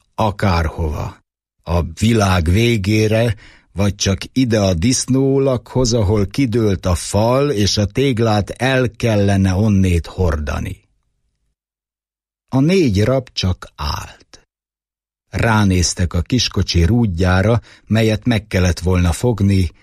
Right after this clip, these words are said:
de a rúd messze volt. Majd egy lépésre. Azt a téglát úgy is vissza kell hordani,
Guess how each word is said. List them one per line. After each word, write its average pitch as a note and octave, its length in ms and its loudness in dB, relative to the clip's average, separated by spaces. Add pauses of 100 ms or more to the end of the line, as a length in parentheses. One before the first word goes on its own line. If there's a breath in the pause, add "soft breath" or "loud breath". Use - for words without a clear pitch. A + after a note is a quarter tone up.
(100)
de F2+ 200 -2
a F2 180 2
rúd C3+ 560 0
messze A#2 600 0
volt. - 600 -8 (840)
Majd F#2+ 680 0
egy D#2+ 260 -4
lépésre. - 1500 -6 (1160)
Azt G#2 300 0
a G#2 80 2
téglát G#2+ 680 0
úgy A2+ 240 0
is E2 180 0
vissza F2 420 0
kell F2 240 0
hordani, F2 640 2